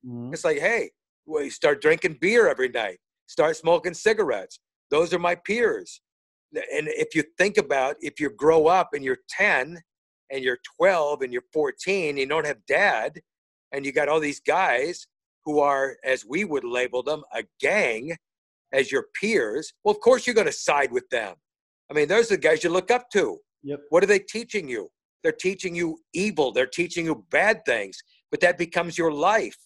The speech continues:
Speaker 2: That's, that's what has happened when it, when there's breakdown in family. There's no question about that. I lived in the country. Let's say that you live in town. Let's say you live in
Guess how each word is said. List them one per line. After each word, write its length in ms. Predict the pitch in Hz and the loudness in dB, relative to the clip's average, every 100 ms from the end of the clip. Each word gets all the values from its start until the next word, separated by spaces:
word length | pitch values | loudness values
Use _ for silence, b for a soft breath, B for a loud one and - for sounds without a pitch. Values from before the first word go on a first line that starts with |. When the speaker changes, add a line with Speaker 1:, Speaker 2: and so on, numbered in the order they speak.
| _ _ _ _ _ | _ _ _ _ _
Speaker 2:
That's, 240 | 180 185 - - | -2 -2 -8 -2
that's 220 | 165 - 165 | -2 0 0
what 120 | 160 | 2
has 120 | 156 | 0
happened 540 | - 196 208 147 104 - _ _ _ | -2 -2 0 -4 -8 -14 _ _ _
when 160 | 143 139 | -6 -4
it, 100 | - | -4
when 160 | 143 135 | -4 -2
there's 200 | 127 - | -4 -4
breakdown 540 | - 147 147 127 117 | 0 0 0 -2 -2
in 60 | 113 - | -4 -2
family. 400 | 123 107 90 101 | -2 -4 -10 -6
There's 200 | 185 202 | -2 0
no 100 | 208 | -2
question 440 | - 220 - 202 | 0 -2 0 -4
about 260 | 135 120 110 | -2 -2 -2
that. 180 | 113 95 85 _ _ _ _ | -4 -6 -10 _ _ _ _
I 180 | 143 202 | 2 4
lived 220 | 180 156 | 4 2
in 100 | 151 | -2
the 80 | 147 | -8
country. 540 | - 202 214 123 98 - _ - | -4 -6 -4 -8 -10 -12 _ 0
Let's 240 | 185 - | 0 2
say 140 | 190 185 | 0 0
that 140 | 175 | -2
you 180 | 160 156 | -4 -2
live 260 | 170 208 | 4 4
in 160 | 156 127 | 4 -2
town. 460 | - 135 113 95 - _ _ | -4 -4 -4 -8 -14 _ _
Let's 220 | 156 156 | -4 0
say 100 | 180 | 0
you 240 | 175 165 151 | 2 -2 0
live 260 | 165 208 | 2 2
in 320 | - 123 113 | 0 -2 -4